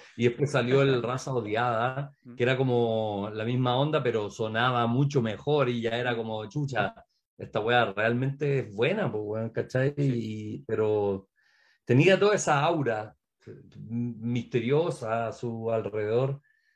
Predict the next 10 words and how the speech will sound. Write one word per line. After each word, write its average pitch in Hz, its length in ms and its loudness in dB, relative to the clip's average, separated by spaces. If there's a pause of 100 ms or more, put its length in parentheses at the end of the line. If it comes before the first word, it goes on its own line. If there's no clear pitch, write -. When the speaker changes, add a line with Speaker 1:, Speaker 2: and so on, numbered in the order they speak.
(520)
Speaker 2:
Entonces, 120 1160 0 (440)
o 95 100 -8
sea, 76 460 -8 (200)
a 92 140 -6
ver, 87 300 -6
realmente 139 840 4
la 120 180 2
pregunta 123 360 2
es - 100 -4
cuál, 190 540 2